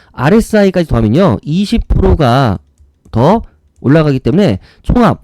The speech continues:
자, 팔십 프로 이상의 승률을 달성할 수 있다라는 거. 자, 그러면 여러분들 현재 구간도 보시면요. 어떻게 매매를 할까라고 봤을 때 일단 첫 번째 여기서 삼각수렴 만들어졌기 때문에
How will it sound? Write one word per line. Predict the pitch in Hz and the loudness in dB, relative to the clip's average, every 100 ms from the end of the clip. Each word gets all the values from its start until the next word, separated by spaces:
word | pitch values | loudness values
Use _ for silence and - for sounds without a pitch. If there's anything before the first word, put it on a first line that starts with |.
| - | -10
자, | - | -6
팔십 | 120 - 311 277 294 - | -4 -2 -2 -2 -4 -2
프로 | - - | 0 2
이상의 | 147 143 117 120 208 - - | 2 0 2 2 0 -4 -16
승률을 | - - 240 226 | -14 -6 -4 -4
달성할 | 202 135 - 156 143 | -4 -6 -6 -8 -8
수 | - | -12
있다라는 | - 151 147 123 104 | -16 -8 -6 -6 -8
거. | 90 82 _ _ _ _ _ _ _ _ _ _ _ _ _ | -10 -16 _ _ _ _ _ _ _ _ _ _ _ _ _
자, | - 160 156 | -6 -4 -2
그러면 | 202 254 247 | -2 -2 0
여러분들 | 220 220 220 214 | -2 -2 -2 -2
현재 | 277 269 | -4 -8
구간도 | - 156 214 226 151 147 151 98 | -10 -8 -6 -4 -2 -2 -4 -6
보시면요. | 139 143 131 185 107 - _ _ _ _ _ | -10 -10 -8 -6 -8 -14 _ _ _ _ _
어떻게 | - - - 269 - 262 | -14 -14 -12 -14 -12 -10
매매를 | 131 143 180 180 | -8 -8 -8 -10
할까라고 | 247 254 233 208 190 | -12 -10 -8 -8 -8
봤을 | 131 120 113 | -12 -12 -10
때 | 214 104 - _ _ - | -10 -10 -14 _ _ -14
일단 | 196 247 | -8 -8
첫 | 233 277 | -8 -10
번째 | 277 220 120 | -10 -8 -8
여기서 | 117 185 220 | -8 -10 -10
삼각수렴 | 214 269 277 - 247 220 | -12 -12 -14 -12 -8 -6
만들어졌기 | 147 165 151 147 | -6 -8 -10 -10
때문에 | 131 139 220 | -8 -6 -6